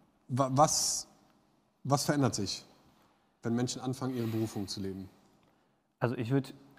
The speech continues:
Speaker 2: so pauschal es vielleicht klingt, alles. Also ich erlebe das am College, ich habe das selber in meinem Leben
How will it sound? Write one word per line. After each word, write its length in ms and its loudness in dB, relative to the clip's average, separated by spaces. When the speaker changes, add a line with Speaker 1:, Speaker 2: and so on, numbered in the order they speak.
Speaker 2:
so 120 0
pauschal 420 4
es 120 -6
vielleicht 280 -4
klingt, 400 2
alles. 380 0
Also 200 4
ich 200 -8
erlebe 260 2
das 340 0
am 160 2
College, 400 0
ich 80 -6
habe 100 -2
das 120 -2
selber 240 2
in 60 0
meinem 220 0
Leben 340 0